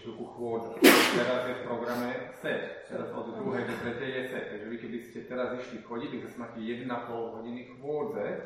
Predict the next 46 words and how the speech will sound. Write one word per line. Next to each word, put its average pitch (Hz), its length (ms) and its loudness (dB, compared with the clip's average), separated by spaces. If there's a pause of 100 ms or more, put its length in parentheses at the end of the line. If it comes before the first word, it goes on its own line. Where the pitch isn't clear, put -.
(260)
a - 80 -16
to - 160 -18
tiež 147 240 -4
povedal, 107 240 -2
že 104 160 -8
není 107 240 -6
dobré, 110 320 -6
že - 80 -8
to 110 80 -6
je 104 80 -6
moc 110 140 -8 (100)
dlho. - 560 -6 (560)
Takže - 480 -4
trochu - 160 0
to 139 160 0
nevychádza, 127 560 0
takže 117 240 -6
to 117 60 -6 (100)
chcem 117 160 -6
doladiť, 117 400 -2
aby 110 160 -4
to 110 160 -10
vyšlo 117 320 -8
tak 107 240 -6
nejak 110 240 -8
správne. - 400 -4
Tak 101 80 -10
ja 123 160 -4
si 127 80 -6 (160)
s - 160 -20
ním 113 400 -4
ešte - 320 -8
sadnem 113 480 -4
za 110 120 -2 (520)
ten 110 160 -8
program 113 400 -2
a 107 40 -6
možno 110 200 -6
sa - 80 -10
to 110 160 -10
trochu 110 320 -8
upraví, 107 560 -6
aby 113 240 -10
to 104 560 -6
bolo 104 240 -8
také 104 160 -10